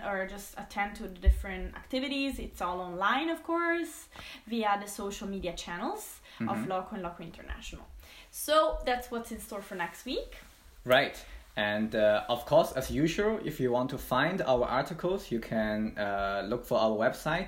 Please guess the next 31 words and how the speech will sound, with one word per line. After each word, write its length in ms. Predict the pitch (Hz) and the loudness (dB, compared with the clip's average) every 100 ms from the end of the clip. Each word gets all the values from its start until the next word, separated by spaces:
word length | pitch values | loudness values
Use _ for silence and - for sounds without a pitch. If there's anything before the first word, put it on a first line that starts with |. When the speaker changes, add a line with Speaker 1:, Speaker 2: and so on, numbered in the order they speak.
| - | -4
Speaker 2:
the 160 | 117 110 | -2 2
voice 480 | 120 139 151 151 | 6 6 4 0
leuven 480 | 113 135 151 156 160 | 0 2 2 -2 0
dot 240 | 120 113 - | 0 -2 0
B 80 | |
E, 420 | 110 135 156 277 - - - - - - | 0 0 -2 -2 -8 -16 -14 -10 -8 2
or 240 | 127 147 | 6 6
find 280 | 151 143 139 | 6 6 6
our 220 | 127 123 | 4 2
Facebook, 600 | 120 - 208 226 220 262 - - | 2 2 0 2 0 0 -2 -4
uh, 260 | 113 107 104 | 0 2 2
The 140 | 107 | 0
Voice, 540 | 104 123 196 302 - - - - - | 4 4 4 2 -8 -16 -20 -14 0
and 220 | 127 135 | 2 2
the 60 | - | 0
Instagram 540 | 127 131 113 107 101 | 0 0 2 2 0
page. 540 | 95 90 - - - - - - - | -4 -8 -8 -12 -16 -18 -20 -20 -4
And 140 | 107 | 0
you 80 | 117 | 2
can 120 | 131 | 4
always 320 | 127 170 185 - | 6 8 6 2
listen 240 | 160 165 | 0 0
to 100 | 160 | 0
this, 400 | 143 147 - - - | 0 0 -2 -10 -2
uh, 460 | 120 117 113 110 107 | 2 4 6 4 2
show 320 | - 123 131 | 2 4 4
again 400 | 113 110 113 139 | 2 4 4 4
on 160 | - 107 | 2 -2
Spotify 720 | - 139 147 165 156 156 156 | 2 4 4 2 4 4 4
or 120 | 117 | 2
Mixcloud. 640 | 110 110 - - - - | 2 0 -4 -6 -6 -8